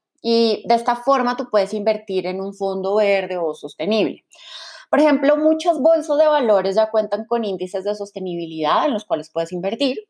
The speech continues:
También hay índices de bonos verdes o E T Fs.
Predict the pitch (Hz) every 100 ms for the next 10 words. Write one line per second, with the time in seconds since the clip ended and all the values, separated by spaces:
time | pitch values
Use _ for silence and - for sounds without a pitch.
0 | _ - - - - 233 240 226 226 -
1 | 226 226 240 240 226 233 240 226 190 196
2 | 185 175 180 196 202 202 233 214 202 226
3 | - 202 185 175 170 - 233 233 226 214
4 | 175 - -